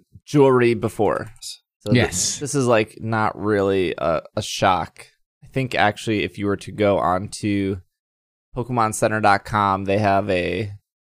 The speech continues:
Speaker 1: they, they have rings. They have anywhere between, like, a hundred to hundred fifty dollar rings. They have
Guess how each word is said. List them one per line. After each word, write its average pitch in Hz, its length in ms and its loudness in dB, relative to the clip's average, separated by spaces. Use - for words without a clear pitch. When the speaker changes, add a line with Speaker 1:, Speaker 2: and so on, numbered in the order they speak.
Speaker 1:
they, 123 240 2
they 127 120 2
have 120 180 2
rings. 123 320 2
They 120 100 6
have 110 240 4
anywhere 110 380 2
between, 110 360 -4
like, 101 160 2
a 101 80 0
hundred 107 300 -2
to 104 60 4
hundred 101 320 -2
fifty 110 220 -2
dollar 101 220 4
rings. 107 400 0
They 101 120 2
have 101 280 2